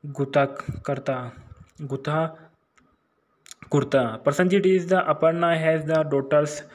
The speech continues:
together. The Prasanna Chatterjee, the two thousand fifteen Prasenjit through boat is the cricket's team a Bengal के celebrity language of the name the Por-, Purulia Panthers.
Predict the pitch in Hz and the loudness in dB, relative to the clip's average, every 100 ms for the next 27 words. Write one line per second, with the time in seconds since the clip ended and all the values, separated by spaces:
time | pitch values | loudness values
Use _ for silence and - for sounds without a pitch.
0 | - - - 151 147 143 143 143 143 143 | -20 -18 -4 0 4 4 4 4 0 2
1 | 139 135 143 143 139 139 135 139 131 135 | -4 -2 -4 -4 -4 -4 -2 -2 -2 0
2 | 139 139 143 139 139 143 139 143 139 139 | 0 0 -4 -4 -4 -4 -4 -6 -4 -4
3 | 147 143 139 156 160 143 139 139 - - | -4 -6 -4 -6 -4 -4 -4 -4 -14 -20
4 | - 139 143 151 151 139 139 143 143 139 | -16 -2 2 4 4 0 0 -2 -2 -6
5 | 135 151 151 151 - - _ _ - _ | -2 2 2 0 -10 -14 _ _ -20 _
6 | 170 175 170 156 143 143 143 139 139 139 | -2 0 2 2 0 2 2 2 0 -2
7 | 139 139 139 135 135 135 135 131 135 135 | 0 -2 -2 -2 -2 -2 -2 -2 -2 -2
8 | 135 139 139 139 139 135 139 139 135 135 | 0 -2 -2 -4 -4 -4 -4 -4 -2 -4
9 | 135 135 _ _ _ _ _ - 147 147 | -4 -12 _ _ _ _ _ -2 0 2
10 | 147 151 - _ _ _ _ - - - | -2 -6 -20 _ _ _ _ -20 -12 -2
11 | 147 147 147 143 143 139 139 - - - | 2 2 2 2 2 0 -4 -12 -12 -12
12 | - _ _ _ _ _ - 143 139 139 | -14 _ _ _ _ _ -6 -4 -2 -4
13 | 123 - | -4 -8